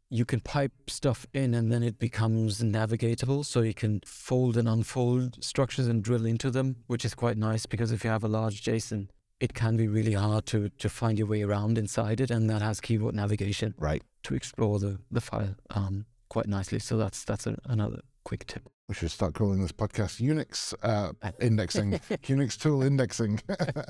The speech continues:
Speaker 2: <laughs> Okay, my first, well, actually, my first package is a pair of packages. I think it was the last episode that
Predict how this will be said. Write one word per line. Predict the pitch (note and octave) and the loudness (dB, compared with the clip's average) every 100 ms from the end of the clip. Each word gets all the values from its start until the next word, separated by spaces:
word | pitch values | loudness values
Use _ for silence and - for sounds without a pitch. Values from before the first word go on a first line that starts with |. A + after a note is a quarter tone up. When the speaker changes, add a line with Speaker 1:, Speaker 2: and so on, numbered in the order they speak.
| - - - _ - | -8 -12 -20 _ -4
Speaker 2:
<laughs> | A2 D3 A2+ - _ _ - | 0 2 2 -2 _ _ 0
Okay, | F3 F#3 - G3+ G#2+ G2+ - | 2 2 2 2 4 2 0
my | A2+ B2 D3+ E3 E3 D#3 - _ - | 2 2 2 0 0 0 -2 _ -20
first, | - - D3 A#2 - - | -8 -2 0 0 -6 -2
well, | F3 A#3 | 2 4
actually, | G3+ - | 4 2
my | F#3+ G#3 | 2 2
first | - C3 - | 2 2 2
package | A2+ G#2+ G2+ | 0 0 0
is | G2+ | 0
a | F#2+ - _ | -2 -8 _
pair | - G2 F2 | -2 0 0
of | - | -2
packages. | - - - - - _ _ _ _ | -6 -8 -8 -10 -12 _ _ _ _
I | - A2 | -2 2
think | F#3+ - | 2 2
it | C3 | -2
was | A#2 | 0
the | A#2 | 2
last | G#2+ C3 - | 2 2 2
episode | A2+ - - G2 F2+ F2 | 0 0 0 2 0 -2
that | - G2+ - - | -2 0 0 -6